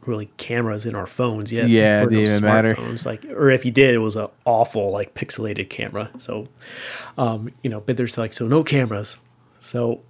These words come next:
Speaker 1: we don't have any photographic evidence or documentation that this actually happened, but some of us, we got backstage,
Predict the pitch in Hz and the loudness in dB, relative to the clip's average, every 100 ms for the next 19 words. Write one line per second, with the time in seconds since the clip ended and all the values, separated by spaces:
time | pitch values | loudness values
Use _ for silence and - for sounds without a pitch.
0 | _ 131 123 156 135 139 147 147 143 135 | _ -2 2 4 4 4 6 4 4 0
1 | - - - - _ - 151 143 139 135 | -4 -20 -20 -20 _ 4 8 8 8 6
2 | 135 127 - 139 123 117 110 - - - | 4 -2 -2 2 2 0 0 2 0 -2
3 | 123 117 117 120 117 123 117 107 107 110 | -4 0 0 -2 -2 -2 -2 -4 -4 2
4 | - 151 - 135 110 123 - 127 117 - | 6 6 4 -2 -4 -6 -6 -6 -6 -6
5 | - 143 143 139 135 120 127 127 127 123 | 0 2 4 4 2 2 2 2 0 -2
6 | - 123 117 117 | -2 -2 -2 -4